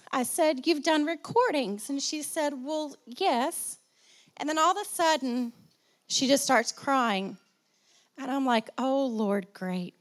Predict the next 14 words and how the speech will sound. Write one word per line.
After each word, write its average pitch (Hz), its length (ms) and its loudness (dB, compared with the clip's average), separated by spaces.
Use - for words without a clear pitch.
What 247 160 -6
has 269 160 -6
happened 208 440 -10
here?" 185 500 -12
You 208 160 -12
know? 196 360 -8
She - 220 -4
runs 277 400 0
out. 233 400 0
I 226 140 -10
go 262 180 -6
to 269 120 -2
find 269 400 -4
her. 214 340 -4